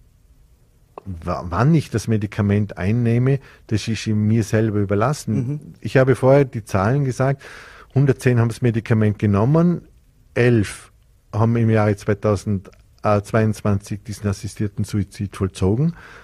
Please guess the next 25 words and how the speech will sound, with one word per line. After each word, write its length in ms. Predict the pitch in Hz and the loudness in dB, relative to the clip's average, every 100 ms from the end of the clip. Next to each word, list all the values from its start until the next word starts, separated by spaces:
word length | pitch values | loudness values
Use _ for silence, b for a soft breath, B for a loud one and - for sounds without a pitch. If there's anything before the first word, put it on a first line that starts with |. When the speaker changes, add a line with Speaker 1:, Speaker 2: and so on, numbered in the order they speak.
| B | B
Speaker 1:
Das 240 | 117 - 92 | -4 -2 0
heißt, 420 | 95 131 151 - | 2 2 0 0
neunundneunzig 1120 | 113 107 117 120 113 123 - 143 151 143 - b b b b b _ _ - | 4 4 4 4 2 2 -2 0 0 -2 -14 b b b b b _ _ 0
Personen 600 | 107 101 107 110 143 123 | 0 2 2 2 2 2
haben 140 | 120 113 | 2 0
dieses 340 | 117 123 - | -4 -6 -4
Medikament 540 | 110 113 - 110 107 | -2 -2 -4 -4 -2
zu 140 | - 123 | -2 2
Hause. 300 | 120 95 87 _ _ _ _ _ - | 2 0 -6 _ _ _ _ _ -4
Speaker 2:
Mhm. 300 | 135 117 147 _ _ _ _ _ _ - | -4 -2 -8 _ _ _ _ _ _ -10
Speaker 1:
Unter 200 | 98 101 | -6 -2
Umständen 480 | 107 - 110 104 104 | -2 0 -4 -2 -2
länger. 480 | 92 87 98 143 160 B B B B B | 0 0 0 -2 -4 B B B B B
Und 160 | 117 | 0
da 60 | 139 | 2
stellt 260 | - 135 | 2 0
sich 160 | 151 - | -2 -4
dann 260 | 139 143 - - - | -2 -2 -6 -20 -8
eine 320 | 139 135 135 | 0 4 4
weitere 400 | 127 151 127 110 | 4 0 0 0
Frage. 480 | - 92 87 87 101 b b b b b b | 0 -4 -4 -4 -8 b b b b b b
Das 200 | - 104 | -10 -4
Medikament, 640 | 120 117 117 117 113 127 120 | -2 -2 -2 0 2 2 0
wie 80 | 127 | 2
lange 580 | 117 113 143 156 165 | 2 2 4 4 2